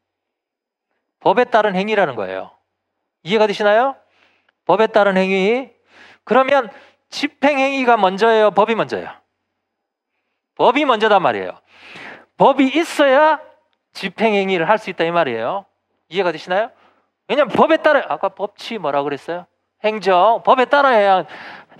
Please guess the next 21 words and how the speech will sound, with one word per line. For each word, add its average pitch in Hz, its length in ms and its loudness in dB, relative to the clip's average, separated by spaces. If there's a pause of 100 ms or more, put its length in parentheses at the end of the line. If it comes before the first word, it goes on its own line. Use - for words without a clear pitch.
(240)
법에 269 240 4
따라서 285 420 4
하려면은 240 640 2
법이 262 300 2
있어야 320 280 0
법에 226 220 2
따를 226 300 0
거 233 100 2
아니에요. 196 360 0
그렇죠? 190 640 -2 (100)
뭐가 170 220 2
먼저다? 196 520 0 (680)
법이 185 300 -12
먼저예요. 104 680 -10 (640)
그래야 220 580 0
집행행위를 156 720 -12
할 170 100 -10
수 - 140 -16
있습니다. 104 460 -14 (600)
그러면 247 540 0 (480)
노동위원회가 233 1080 2